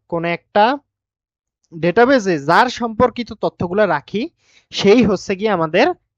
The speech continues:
এনটিটি। আচ্ছা, পাইলাম আমরা। এরপর আসে আমাদের অ্যাট্রিবিউট সম্পর্কে। এখন আমাদের অ্যাট্রিবিউট কি? A property or characteristic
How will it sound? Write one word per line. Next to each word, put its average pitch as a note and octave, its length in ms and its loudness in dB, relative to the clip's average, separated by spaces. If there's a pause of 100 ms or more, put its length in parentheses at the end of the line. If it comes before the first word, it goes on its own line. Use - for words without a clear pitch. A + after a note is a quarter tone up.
(1000)
এনটিটি। A3+ 420 0 (400)
আচ্ছা, D#3+ 240 -6 (280)
পাইলাম F3 300 2
আমরা। C3+ 140 -18 (180)
এরপর A#3 260 2
আসে B3+ 180 -4
আমাদের B3+ 240 -4
অ্যাট্রিবিউট F3+ 480 -6
সম্পর্কে। C#3+ 360 -14
এখন A3+ 180 -4
আমাদের A#3+ 220 2
অ্যাট্রিবিউট F3+ 520 -2 (100)
কি? E3 100 0 (520)
A G3 80 6 (200)
property C4 480 2
or C4+ 80 4 (100)
characteristic G#3+ 600 -2